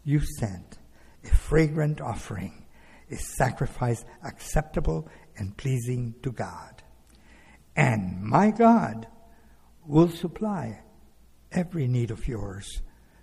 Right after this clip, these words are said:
according to his riches in glory in Christ Jesus. To our God and Father, be glory forever and ever.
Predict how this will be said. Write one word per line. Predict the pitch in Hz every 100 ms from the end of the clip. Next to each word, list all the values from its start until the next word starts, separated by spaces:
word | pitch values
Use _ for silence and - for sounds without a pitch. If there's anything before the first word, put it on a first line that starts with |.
| _ -
according | - 143 127 139 107
to | 113
his | - - 196 -
riches | 151 135 135 -
in | 123 120
glory | 117 107 92 85 - - _ _ _ - - _ -
in | 110
Christ | - 101 82 - -
Jesus. | - - - - - - - _ - - - - - - - - - - - - - - - - - - _ _ _ -
To | 165
our | 151
God | 143 160 175 180
and | 165
Father, | - 170 160 170 170 180 - - _ _ _
be | 165
glory | 160 165 185 208 214
forever | - 202 160 175 151 170 -
and | 151 156 160
ever. | 120 - -